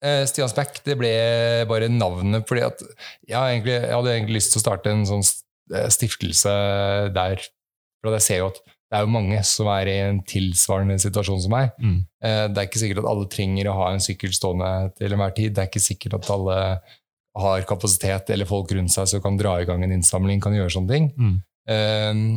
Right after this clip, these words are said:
Speaker 1: men, eh, så ble det så at, vet du hva, vi begynner med å samle inn penger så du får deg et eller annet så du kan komme deg ut på stien med.
Speaker 2: Mm.
Speaker 1: Fordi at, eh, jeg fikk, eh, blankt avslag fra Nav, for det var liksom ikke noen mulighet for at jeg skulle få, altså, jeg klarte ikke å dra en håndsykkel.
Speaker 2: Nei.
Speaker 1: Eh, og det her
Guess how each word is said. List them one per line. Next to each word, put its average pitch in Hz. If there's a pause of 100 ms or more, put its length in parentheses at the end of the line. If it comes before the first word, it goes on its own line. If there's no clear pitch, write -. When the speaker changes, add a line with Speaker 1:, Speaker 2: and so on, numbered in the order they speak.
(120)
Speaker 1:
men, 110
eh, 107
så -
ble 95
det 92
så 98
at, -
vet 110
du 123
hva, 123
vi 120
begynner 92
med 98
å 98
samle 90
inn 95
penger 87
så 92
du 95
får 90
deg 98 (100)
et 92
eller 98
annet 90
så -
du 95
kan 92
komme 92
deg 87
ut -
på 87
stien 87
med. 90 (180)
Speaker 2:
Mm. 113 (240)
Speaker 1:
Fordi 107
at, 98
eh, 101
jeg 95
fikk, -
eh, 95
blankt 92
avslag 92
fra 98
Nav, -
for -
det 104
var 104
liksom 90
ikke 90
noen 92
mulighet 87
for 92
at 90
jeg 92
skulle 95
få, 95 (680)
altså, 95
jeg 98
klarte 92
ikke 92
å -
dra 90
en 90
håndsykkel. 95 (320)
Speaker 2:
Nei. 110
Speaker 1:
Eh, 104
og 104
det 104
her 110